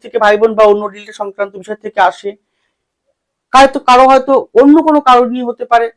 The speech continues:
আর্থিক কারণ হতে, যে কোনো কারণ নিয়ে বর্তমান সময় সংসার জীবনটা প্রচন্ড ভাবে কিন্তু বি-, একটা জর্জরিত অবস্থা রয়েছে,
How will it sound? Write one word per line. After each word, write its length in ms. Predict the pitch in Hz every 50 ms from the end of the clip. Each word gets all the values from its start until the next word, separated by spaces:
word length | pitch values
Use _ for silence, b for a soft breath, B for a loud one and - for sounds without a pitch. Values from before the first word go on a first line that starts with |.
| -
আর্থিক 360 | - 214 - _ - 311 311
কারণ 180 | 294 254 254 254
হতে, 160 | 233 233 _
যে 140 | 202 302 320
কোনো 200 | 320 349 359 330
কারণ 240 | 294 277 277 277 269
নিয়ে 300 | 269 277 277 302 330 339 b b b b b _ -
বর্তমান 520 | 175 185 190 190 - - 226 233 233 240 233
সময় 220 | - 240 247 247
সংসার 600 | 247 - - 185 175 180 175 - 202 202 190 165
জীবনটা 520 | _ 165 170 170 180 190 185 175 - 208 202
প্রচন্ড 880 | 208 _ _ - 208 254 254 _ _ - 240 240 247 240 240 220 247
ভাবে 360 | 202 165 170 175 175 190 190
কিন্তু 580 | 185 190 - 180 175 175 170 - _ 196 190 196
বি-, 160 | 180 165 170 - b b b b b b b b
একটা 420 | 160 160 - _ - 214 208 185
জর্জরিত 640 | 135 120 170 180 156 120 - - 262 294 285 - 269
অবস্থা 360 | 247 214 214 208 - - 190
রয়েছে, 520 | 175 165 151 147 - - 135 110 101 90